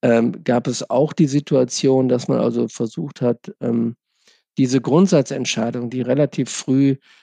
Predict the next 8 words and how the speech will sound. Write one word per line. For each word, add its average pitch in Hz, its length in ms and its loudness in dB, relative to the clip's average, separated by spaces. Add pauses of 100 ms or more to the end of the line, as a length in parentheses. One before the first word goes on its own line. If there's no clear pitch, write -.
(200)
äh, 117 240 2
gefallen 127 580 0
ist, - 300 -8
auch 131 140 0
durch 127 300 0
entsprechende, 120 880 2 (520)
ähm, 117 420 2 (160)
ähm, - 380 -2